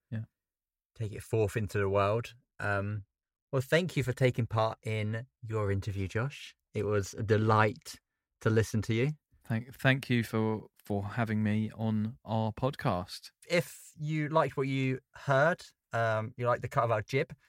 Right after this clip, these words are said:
Speaker 2: then please subscribe. Uh, I'm sure that's something you can do. And, um, we'll, we'll be getting some actual other people on next time. So,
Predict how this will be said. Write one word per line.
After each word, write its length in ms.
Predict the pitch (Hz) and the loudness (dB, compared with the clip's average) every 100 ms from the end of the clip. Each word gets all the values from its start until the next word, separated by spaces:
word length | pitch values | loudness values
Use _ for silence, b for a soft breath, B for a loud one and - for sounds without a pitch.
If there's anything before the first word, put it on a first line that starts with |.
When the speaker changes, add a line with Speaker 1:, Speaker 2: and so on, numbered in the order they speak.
| b b b - | b b b -2
Speaker 2:
then 200 | 123 117 | 0 0
please 600 | - 139 123 120 113 - - | 0 0 2 0 -6 -10 -16
subscribe. 1080 | - 120 - - - - 117 117 120 165 - 143 - | -8 -6 -6 -8 -8 -4 2 2 2 0 -6 -14 -6
Uh, 160 | 104 104 | -2 -2
I'm 100 | 107 | -2
sure 220 | - 107 | -2 -4
that's 180 | 98 104 | -4 -6
something 220 | - 101 - | -6 -6 -8
you 80 | 98 | -8
can 160 | 101 | -6
do. 300 | 95 107 120 - _ | -2 -2 -2 -6 _
And, 380 | 139 139 143 127 139 | 4 4 4 -2 -2
um, 460 | 131 131 131 131 127 _ - 156 | 2 2 4 2 -2 _ -10 -2
we'll, 180 | 156 143 | -2 0
we'll 220 | 151 151 | 0 2
be 380 | 147 147 147 131 - | 2 2 0 -2 -2
getting 220 | 147 147 | 0 0
some 260 | - 147 147 | 2 2 2
actual 500 | 170 - 156 151 135 135 | -2 -2 0 0 -2 -2
other 160 | 143 | 0
people 340 | 143 208 - 139 | 0 -2 2 2
on 160 | 104 92 | 4 0
next 180 | 110 - | -4 -2
time. 240 | 104 95 | -2 -2
So, 380 | 90 135 123 120 | -2 2 4 4